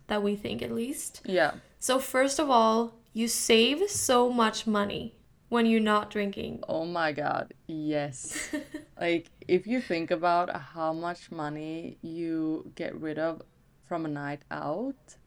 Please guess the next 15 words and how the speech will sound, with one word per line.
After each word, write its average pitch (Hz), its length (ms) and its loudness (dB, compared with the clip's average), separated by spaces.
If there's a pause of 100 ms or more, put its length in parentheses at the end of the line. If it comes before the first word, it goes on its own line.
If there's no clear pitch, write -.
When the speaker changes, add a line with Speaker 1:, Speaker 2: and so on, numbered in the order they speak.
(220)
Speaker 2:
it's - 320 -2
<laughs> - 240 -6
like, 214 180 2
Speaker 1:
Mm. 240 400 -4 (720)
Speaker 2:
it's 190 300 -6
not 151 460 -2
even 185 340 -4
funny. 175 460 -4
Like, 165 400 0
you 202 100 -2
spend 254 320 2
so 170 440 0
much 156 440 -6
money 156 380 -6
on 147 220 -8